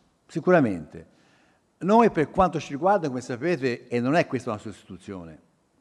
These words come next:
è, è, abbiamo una visione molto più ampia della Valdera. Io ho sempre pensato, personalmente, ho sempre trovato una maggioranza che que-, su questo mi ha seguito, che amministrare un comune vuol dire guardare dentro il proprio comune, ma vuol dire guardare anche cosa c'è intorno.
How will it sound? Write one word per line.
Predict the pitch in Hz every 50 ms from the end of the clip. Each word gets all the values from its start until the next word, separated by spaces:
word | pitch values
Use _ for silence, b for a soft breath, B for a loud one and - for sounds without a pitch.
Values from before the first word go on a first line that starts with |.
| _
è, | - 135 147 143 131 123 -
è, | - 117 113 113
abbiamo | 113 113 113 110 110 127 175 170 156 143
una | 139 123
visione | 117 127 156 151
molto | 135 139 147 135 - 135 120
più | - 151 165
ampia | 165 139 110 98 87 - 98
della | 95 95 95
Valdera. | 92 92 90 85 90 90 85 82 82 80 80 B B B B B B
Io | B 156 160
ho | 151
sempre | - 156 135 120 127
pensato, | 120 127 117 104 - - 160 147 123 - 107 -
personalmente, | - 92 - - 110 104 104 120 131 165 131 -
ho | 107
sempre | - - 117 104 113
trovato | 95 113 120 139 143 117
una | 127 113
maggioranza | 110 110 104 101 131 143 139 - 113
che | 98 - 101 -
que-, | - 139 123
su | - 113
questo | 101 131 123 110
mi | 107 113
ha | 113
seguito, | - - 151 120 123 131 127 151 170 156 - B B B B B B
che | B 170 160 127 90 - - - - - _
amministrare | - 139 139 139 143 147 151 135 - 185 185 175
un | 160
comune | 131 131 151 147 147 160 170 175 175 170 165
vuol | 143 123 117 135 147 139 123
dire | 123 151 160 139 127
guardare | 104 101 127 139 151 143 139 127 131 190 190 170 143
dentro | 127 160 180 147 - 120
il | - 120
proprio | 107 107 95 101
comune, | 95 95 107 117 127 143 143 120 - b b b b b
ma | 135 131 131
vuol | 127 131 139
dire | 139 160 165
guardare | 131 143 151 147 131 131 151 147 147 139 135
anche | 143 143 135 - -
cosa | - 135 120 123 113
c'è | - 139
intorno. | 135 131 127 - 196 180 143 107 90 82 78 76 - - -